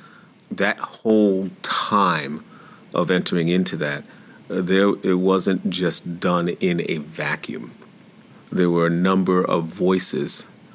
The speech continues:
that were involved in what was sensing God, God was saying, some from the district level, some from the national level, some that were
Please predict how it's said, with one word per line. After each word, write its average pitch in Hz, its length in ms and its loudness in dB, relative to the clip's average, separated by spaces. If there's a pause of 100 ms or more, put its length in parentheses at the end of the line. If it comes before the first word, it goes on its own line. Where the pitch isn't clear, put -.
(360)
that 87 460 0
were 87 300 0
involved 85 800 -2 (200)
in 82 380 0
what 82 220 0 (280)
was 85 300 0
sensing 85 380 2
God, 78 360 -4 (500)
God 85 180 0
was 78 120 -2
saying, 78 420 -2
some 87 480 2
from 98 340 2
the 104 80 4
district 101 360 0
level, 104 380 4
some 90 640 0
from 92 400 2 (380)
the 92 80 2
national 92 460 4
level, 104 500 4
some 92 480 2
that 85 280 0
were 87 460 0